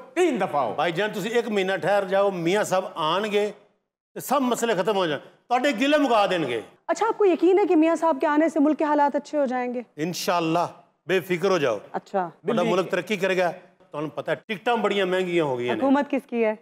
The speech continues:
Speaker 2: पहली गल तो हुकूमत साडी नहीं।
Speaker 3: किसकी है?
Speaker 2: ਇਹ ਪੀ ਡੀ ਐਮ ਦੀ ਹੈ, ਇਹ ਮਿਲ ਜੁਲ ਕੇ ਬਣੀ ਹੈਗੀ।
Speaker 3: ਅੱਛਾ।
Speaker 2: ਸਾਡੀ ਗੌਰਮੈਂਟ ਉਦੋਂ ਆਏਗੀ ਜਦੋਂ ਇਲੈਕਸ਼ਨ ਹੋਣਗੇ ਪੰਜ ਸਾਲ ਬਾਅਦ।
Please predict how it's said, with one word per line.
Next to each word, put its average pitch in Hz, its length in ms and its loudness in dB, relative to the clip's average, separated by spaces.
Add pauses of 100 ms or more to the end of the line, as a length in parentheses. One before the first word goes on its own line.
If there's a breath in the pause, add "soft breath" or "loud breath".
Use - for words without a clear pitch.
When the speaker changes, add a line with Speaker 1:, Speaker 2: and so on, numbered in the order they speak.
(160)
Speaker 2:
पहली 233 220 0
गल 202 180 0
तो 214 160 2
हुकूमत 185 340 0
साडी 147 280 -4
नहीं। 131 160 -6 (400)
Speaker 3:
किसकी 233 300 -4
है? 240 240 -4 (240)
Speaker 2:
ਇਹ 214 60 -12
ਪੀ 220 160 -8
ਡੀ 247 160 0
ਐਮ 196 140 -2
ਦੀ 123 180 -4
ਹੈ, - 60 -8 (180)
ਇਹ 196 80 -2
ਮਿਲ 196 240 0
ਜੁਲ 208 220 0
ਕੇ 196 100 0
ਬਣੀ 127 300 -4
ਹੈਗੀ। 90 160 -14 (420)
Speaker 3:
ਅੱਛਾ। 143 420 -8 (160)
Speaker 2:
ਸਾਡੀ 185 480 0
ਗੌਰਮੈਂਟ 214 400 2
ਉਦੋਂ 220 440 0
ਆਏਗੀ 185 420 0
ਜਦੋਂ 185 480 -2
ਇਲੈਕਸ਼ਨ 196 380 -2
ਹੋਣਗੇ 160 260 2
ਪੰਜ 151 260 -6
ਸਾਲ 143 200 -8
ਬਾਅਦ। 127 300 -10